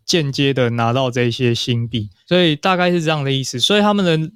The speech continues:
整个赋能呢，其实比较像我们说的金铲子啦。哦，你持有这个币又可以拿到其他的币，是透过这样的方式去赋能的。那这一轮跑下来呢，已经有大概十六percent的 Jup 币锁进去了。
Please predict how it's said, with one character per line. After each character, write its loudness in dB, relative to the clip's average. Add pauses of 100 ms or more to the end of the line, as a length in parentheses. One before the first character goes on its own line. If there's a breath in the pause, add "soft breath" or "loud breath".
整 0
个 2
赋 2
能 2
呢， 0
其 0
实 2
比 -2
较 0
像 -2
我 -4
们 0
说 2
的 2
金 2
铲 -4
子 -6
啦。 -6 (200)
哦， -6
你 0
持 2
有 2
这 -2
个 2
币 0
又 0
可 -2
以 0
拿 0
到 0
其 -2
他 0
的 -2
币， -4 (400 loud breath)
是 0
透 2
过 0
这 -2
样 -2
的 -4
方 -4
式 -2
去 0
赋 -2
能 -2
的。 -4 (440)
那 0 (120)
这 2
一 2
轮 0
跑 -2
下 0
来 0
呢， -4
已 -4
经 -2
有 2
大 -2
概 2
十 -4
六 2
percent 0
的 2
Jup -2
币 0
锁 -2
进 -2
去 -4
了。 -4